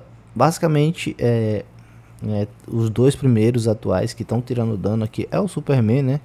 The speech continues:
que ele tá quatrocentos e quarenta e oito, e o Krypton. Qual a diferença? O Superman, ele atinge em área, ele pega vários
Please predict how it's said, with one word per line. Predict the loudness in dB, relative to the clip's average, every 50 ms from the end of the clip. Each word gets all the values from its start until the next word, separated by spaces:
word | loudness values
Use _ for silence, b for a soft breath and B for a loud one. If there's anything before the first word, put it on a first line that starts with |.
| -8
que | -12
ele | -14 -8
tá | -6 -4 -4 -4 -4 -8 -4
quatrocentos | -2 -2 -2 0 -2 -4
e | -2
quarenta | -2 -2 -2 0 0
e | 0
oito, | -2 -2 -4 -8 -18 -20 B B B B B B B B B
e | -2
o | -2
Krypton. | 0 4 4 4 4 4 2 -4 -6 -6 -6 -12 -18 -20 -20 -4 -2
Qual | 0 0
a |
diferença? | 0 0 2 2 4 6 6 4 4 2 -2 -8 -10 -12 -14 -16 -20 -20 -20 B B B B B B B B B B B B B -8 -6
O | -4
Superman, | -4 -2 4 6 8 8 8 8 8
ele | 6 6 8 6
atinge | 6 4 4 0 0 2 4 4 4
em | 4 4
área, | 4 4 4 2 2 -2 -2 -2
ele | -2 -2 -2
pega | 0 2 2 4 4 4 2
vários | 4 4 2 2 2 -2 -8